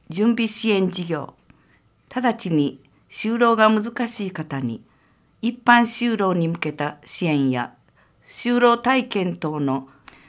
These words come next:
情報提供を行います。子どもの学習支援事業。学習の支援をはじめ、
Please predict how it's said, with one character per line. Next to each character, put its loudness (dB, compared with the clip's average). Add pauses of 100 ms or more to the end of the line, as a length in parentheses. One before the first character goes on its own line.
(440)
情 6
報 0
提 2
供 4
を -4
行 -2 (160)
い 2
ま 0
す。 -10 (800)
子 -4
ど 4
も 6
の 4
学 -4
習 0
支 2
援 6
事 -4
業。 0 (920)
学 -4
習 0
の 6
支 -2
援 4
を 2
は -4
じ -10
め、 -4